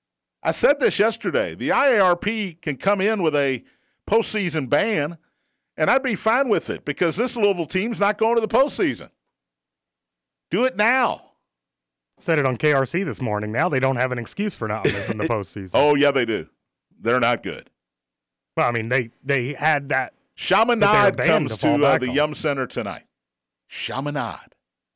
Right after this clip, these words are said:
Speaker 1: I figured out, I found out why Chaminade is on this tour. The Maui Classic has eight teams in it. Louisville will play Arkansas. Texas Tech is in it, I believe. But there are eight teams in this Maui Classic.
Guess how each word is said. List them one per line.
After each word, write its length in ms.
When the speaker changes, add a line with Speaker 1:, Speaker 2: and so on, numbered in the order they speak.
Speaker 1:
I 80
figured 400
out, 140
I 60
found 360
out 160
why 120
Chaminade 720
is 160
on 180
this 220
tour. 360
The 80
Maui 320
Classic 680
has 280
eight 240
teams 520
in 160
it. 120
Louisville 600
will 140
play 200
Arkansas. 720
Texas 580
Tech 360
is 140
in 140
it, 80
I 140
believe. 420
But 80
there 300
are 240
eight 300
teams 340
in 160
this 280
Maui 320
Classic. 460